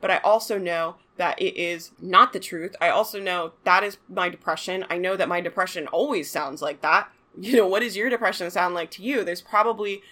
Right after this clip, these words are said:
a voice or a theme around those thoughts that you have when you're struggling. Like, look at what that sounds like so you can recognize it and say, "I know this isn't the truth. I know this is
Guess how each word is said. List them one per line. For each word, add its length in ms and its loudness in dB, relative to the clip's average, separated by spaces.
a 80 -4
voice 380 -4
or 140 0
a 40 -4
theme 380 -4
around 440 2
those 320 -6
thoughts 500 4
that 120 -4
you 220 -6
have 320 -2
when 180 -6
you're 200 2
struggling. 640 0
Like, 200 -4
look 300 -4
at 120 -2
what 200 -4
that 160 0
sounds 300 0
like 120 0
so 160 -12
you 160 -10
can 180 -6
recognize 580 -2
it 160 -4
and 100 -6
say, 180 2
"I 140 4
know 180 2
this 180 -4
isn't 280 -12
the 60 -8
truth. 360 -6
I 160 0
know 220 0
this 180 -8
is 220 -6